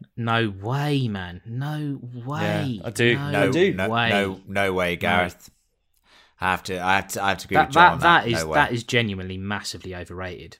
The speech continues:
Speaker 1: But I understand why.
Speaker 3: And that is cap-, and that will be captured in time as well. You give it five, ten years, that's captured in time. Same situation.
Speaker 1: I, but I understand why it's so popular,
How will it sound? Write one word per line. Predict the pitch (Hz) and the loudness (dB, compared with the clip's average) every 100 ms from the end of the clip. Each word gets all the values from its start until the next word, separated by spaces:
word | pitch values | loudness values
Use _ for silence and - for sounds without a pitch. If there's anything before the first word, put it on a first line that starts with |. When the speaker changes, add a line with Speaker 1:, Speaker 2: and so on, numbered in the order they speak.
| - | -2
Speaker 1:
But | - | 0
I | 107 135 | 2 2
understand | 156 131 139 123 | 2 -2 -2 0
why. | 117 95 95 127 _ _ - | -2 -4 -6 -8 _ _ 2
Speaker 3:
And | 107 113 | 4 8
that | 127 104 | 6 6
is | 98 - | -4 -4
cap-, | 123 107 - _ _ _ _ _ | 0 0 -2 _ _ _ _ _
and | 101 101 | -6 -2
that | 110 | -2
will | |
be | 95 87 | -4 -6
captured | 113 85 - 85 | -6 -8 -8 -10
in | 80 | -10
time | 82 78 76 | -6 -6 -6
as | 73 | -8
well. | 80 69 65 _ _ | -8 -8 -10 _ _
You | 92 90 | -10 -6
give | 95 90 | -4 -4
it | 76 | -6
five, | 90 82 - | -4 -4 -4
ten | 82 78 | -10 -8
years, | 76 71 | -10 -10
that's | 76 - | -10 -10
captured | - - - | -12 -12 -14
in | 71 | -16
time. | - 71 67 _ _ | -14 -12 -14 _ _
Same | - 90 82 | -10 -8 -8
situation. | 82 - 73 67 - 67 _ _ _ _ _ - | -10 -12 -12 -12 -14 -16 _ _ _ _ _ 0
Speaker 1:
I, | 123 82 | 0 0
but | 139 110 | -2 0
I | 117 | 2
understand | 135 139 131 139 120 113 | 0 0 -2 -2 -4 -4
why | 117 127 113 92 85 _ | -2 0 0 -2 -6 _
it's | 104 - - - _ _ | -12 -10 -12 -12 _ _
so | - - 95 | -8 -6 -6
popular, | - 113 - - 82 | -6 -8 -8 -16 -14